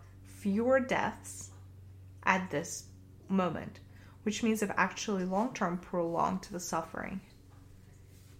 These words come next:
'Cause corona is gonna be like flu. <laughs> You know, it's gonna be like,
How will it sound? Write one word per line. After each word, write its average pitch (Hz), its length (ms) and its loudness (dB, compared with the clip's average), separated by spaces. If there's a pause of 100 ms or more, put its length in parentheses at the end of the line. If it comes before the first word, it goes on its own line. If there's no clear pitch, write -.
(160)
'Cause 208 480 4
corona 233 500 6
is 196 200 6
gonna 196 160 6
be 190 120 2
like 170 240 2
flu. - 480 2 (420)
<laughs> 247 80 8 (540)
You 196 80 4
know, 190 80 8
it's 202 140 6
gonna 208 160 6
be 220 100 4
like, 202 180 6